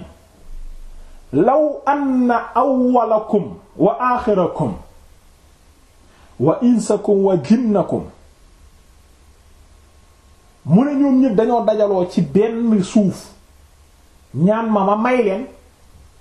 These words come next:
loolu maa nafidat, loolu wàññiwu ma dara, comme si bu amoon lu may wàññi day mel ni toq ndox boo jële géej, géej gi nga dem océan bi,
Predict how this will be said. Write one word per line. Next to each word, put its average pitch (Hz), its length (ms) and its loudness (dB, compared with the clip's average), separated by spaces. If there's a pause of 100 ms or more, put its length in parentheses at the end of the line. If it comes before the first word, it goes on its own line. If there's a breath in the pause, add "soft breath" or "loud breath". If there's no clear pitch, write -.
loolu 185 480 -2
maa 175 240 -4
nafidat, 170 480 -6 (120)
loolu 196 460 0
wàññiwu 247 800 2
ma 233 180 -6
dara, 214 640 -2
comme 453 240 0
si - 100 -6 (1080)
bu 135 180 0
amoon 302 300 0
lu 277 60 0
may 262 200 0
wàññi 214 360 -2
day 208 200 2
mel 208 200 -2
ni 185 220 -4 (100)
toq 226 280 -2
ndox 139 260 -4
boo 156 260 0
jële 151 300 0
géej, 190 260 2 (640)
géej 240 260 4
gi 170 100 -2
nga 185 120 0
dem 196 200 -2
océan 196 420 -2
bi, 156 80 -6